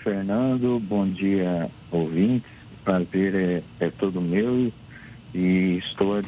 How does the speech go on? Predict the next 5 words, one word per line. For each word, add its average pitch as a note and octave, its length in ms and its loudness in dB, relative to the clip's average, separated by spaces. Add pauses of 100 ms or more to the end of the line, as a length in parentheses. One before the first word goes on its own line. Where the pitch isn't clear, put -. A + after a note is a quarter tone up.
(120)
à F#2+ 100 -2
disposição G2+ 880 -6
aí F2+ 180 -4 (560)
pra F2+ 600 -2 (100)
esclarecer F2+ 1000 -2